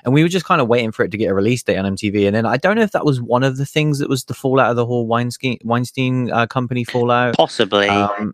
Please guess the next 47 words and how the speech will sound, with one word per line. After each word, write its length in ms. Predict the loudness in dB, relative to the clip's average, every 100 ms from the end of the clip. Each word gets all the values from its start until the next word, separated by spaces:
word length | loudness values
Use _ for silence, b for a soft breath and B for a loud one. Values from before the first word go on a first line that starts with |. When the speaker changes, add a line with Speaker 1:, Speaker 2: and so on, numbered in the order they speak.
| -8
Speaker 1:
might 280 | -2 2 4
have 120 | 2
been, 220 | 4 2 2
'cause 160 | 0
they, 160 | 0 0
they, 160 | -2
'cause, 180 | 0 2
like, 160 | 2 2
um, 260 | -2 -2 -8 _ _ 0
Dimension 500 | 4 4 2 0 0
is 120 | 2
owned 280 | 0 0 0
by 420 | 2 2 2 0 -8 _ _ _ _ -2
the 60 |
Weinstein 380 | 0 0 -2 -8
Company. 600 | -8 -12 -12 -16 -16 -14 -4
And 100 | 0
Speaker 2:
Mm. 60 |
Speaker 1:
obviously, 320 | 0 0 0 0
I'm 120 | 0
pretty 220 | 0 0
sure 160 | 2 2
Dimension 400 | 2 -2 -4 -8
still 240 | 0 0
at 60 | 2
least 400 | 0 -2 -4 -4
owned 360 | -2 -2 -4 -6
some 360 | -4 -2 0
rights 360 | 0 0 -2 -8
to 80 | -8
Scream. 580 | -4 0 2 2 0
Um, 300 | 0 2 2
Speaker 2:
Yeah, 300 | 2 0 0
I'd 180 | 2 2
imagine 300 | 0 -2 2
Speaker 1:
so 180 | 2 4
Speaker 2:
it 20 |
was 140 | 0 -2
something 340 | -8 -8 -12
in 80 | -8
that 160 | -10
fallout, 380 | -8 -10 -6 -8
because 260 | -8 -14 -8
this 160 | -10
just 220 | -8 -10 -8
went, 200 | -8 -6
like, 240 | -6 -8